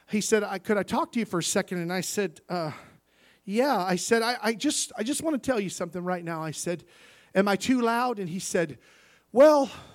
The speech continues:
he kinda paused. I said, "You've already answered the question." I said, "Don't worry about it." I said, "This is our last Sunday." He said, "Oh, oh, what happened?" I said, "We were renting a church in La Habra." And he said, "Where?" And I said,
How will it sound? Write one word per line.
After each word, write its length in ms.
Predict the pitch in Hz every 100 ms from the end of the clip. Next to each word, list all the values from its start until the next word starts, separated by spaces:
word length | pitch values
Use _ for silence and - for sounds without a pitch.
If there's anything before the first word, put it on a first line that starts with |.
| - _ _ _ _ _ _ _ _ -
he 140 | 214
kinda 280 | - 247 226
paused. 340 | - 190 175
I 100 | 170
said, 280 | 143 165 151
"You've 200 | 165 185
already 340 | 180 190 190
answered 260 | 185 180 185
the 60 | 170
question." 560 | 175 151 - 123 113 - - _ _ _ _ _ _ _ - _ _ _ _ _
I 100 | -
said, 420 | 208 - 185 165 156
"Don't 400 | 185 214 240 185
worry 260 | 190 214
about 280 | 202 208 214
it." 240 | 220 214 -
I 120 | 156
said, 320 | - 160 156
"This 180 | 175 170
is 80 | 151
our 100 | 139
last 300 | 156 185 -
Sunday." 380 | - 135 107
He 160 | 92 156
said, 180 | - 190
"Oh, 360 | 202 208 147 120 -
oh, 340 | 175 165 127 - _ _ _ _
what 160 | 180 202
happened?" 500 | 202 302 - 139 123
I 120 | 143
said, 320 | - 165 147 _ - - -
"We 220 | 165 202
were 200 | 180 175
renting 320 | 165 190 226
a 40 | 220
church 400 | - 180 - 156
in 80 |
La 140 | 151 156
Habra." 300 | 147 135 139
And 80 | 127
he 80 |
said, 240 | 139 - 156
"Where?" 440 | 277 349 131 117 -
And 140 | 147
I 100 | 143
said, 360 | 147 - 156